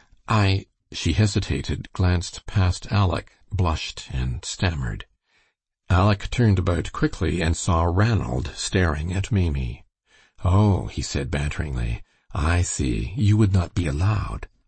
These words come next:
"Allowed?" echoed Mamie. "And why not, pray? Who will hinder me?" But Alec only shrugged his shoulders and looked at Ranald,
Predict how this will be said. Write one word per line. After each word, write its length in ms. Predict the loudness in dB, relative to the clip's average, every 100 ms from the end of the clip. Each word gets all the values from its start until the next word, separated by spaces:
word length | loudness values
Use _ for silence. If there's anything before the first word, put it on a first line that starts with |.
| _ -14 -2
"Allowed?" 680 | 0 0 -2 -2 -4 -6 -8 -8
echoed 380 | -8 -4 -6 -4
Mamie. 460 | -4 -4 -2 -4 -6 _ -20 -6
"And 200 | -2 0
why 180 | 2 2
not, 300 | 2 -2 -6
pray? 520 | -6 -4 -2 -4 -6 -12 -6
Who 140 | 0 2
will 120 | 2
hinder 380 | 2 2 2 2
me?" 400 | 0 -6 -10 -18 _ _ _ _ -2
But 160 | 2
Alec 340 | 4 4 4 2
only 280 | 2 2
shrugged 360 | -2 0 0 2
his 180 | 0 -2
shoulders 540 | 0 0 2 0 -2
and 220 | -2 0
looked 240 | 0 0 -4
at 100 | -2
Ranald, 500 | 0 0 -2 -4